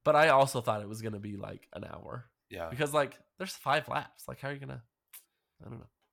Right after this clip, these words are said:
Speaker 2: I mean, you can't really speed up. That's kind of what I was meant.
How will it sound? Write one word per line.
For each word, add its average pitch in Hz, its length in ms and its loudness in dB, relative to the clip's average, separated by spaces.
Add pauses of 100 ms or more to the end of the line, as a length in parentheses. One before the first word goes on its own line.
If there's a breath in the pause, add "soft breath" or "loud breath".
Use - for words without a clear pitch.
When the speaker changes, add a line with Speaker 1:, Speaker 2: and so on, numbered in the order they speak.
(100)
Speaker 2:
I 120 40 -12
mean, 120 160 -4
you 107 60 -10
can't 139 200 -6
really 110 120 -6
speed 107 380 -8
up. 101 360 -2 (340)
That's 101 200 -8
kind 87 180 -8
of 85 120 -12
what 85 100 -8
I 82 60 -8
was 80 100 -16
meant. 85 240 -14